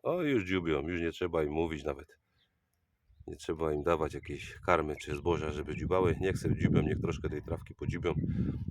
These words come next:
Mam nadzieję, że to wyjdzie im na dobre, a nie na, a nie na gorsze. O, jak ładnie jedzą. Też trzeba im trochę słoneczka. Już się powoli muszą hartować.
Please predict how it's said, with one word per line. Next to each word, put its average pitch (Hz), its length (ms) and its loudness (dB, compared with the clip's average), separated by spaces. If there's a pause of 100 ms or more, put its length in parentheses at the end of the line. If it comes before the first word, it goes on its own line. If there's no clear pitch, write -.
(100)
Mam 92 240 6
nadzieję, 98 440 8
że 87 120 2
to 85 140 2
wyjdzie 87 220 2
im 78 120 2
na 95 140 8
dobre, 104 520 6 (920)
a 87 100 2
nie 90 240 6
na, 87 340 6 (920)
a 87 100 -2
nie 87 140 6
na 92 160 8
gorsze. 98 420 6 (460)
O, 101 340 8
jak 80 140 6
ładnie 78 240 2
jedzą. 69 260 -6 (1000)
Też 90 180 -2
trzeba 82 360 4
im 76 80 2
trochę - 340 2 (160)
słoneczka. 87 680 6 (1080)
Już - 140 2
się 87 100 0
powoli 82 380 2
muszą 80 240 2
hartować. 92 760 4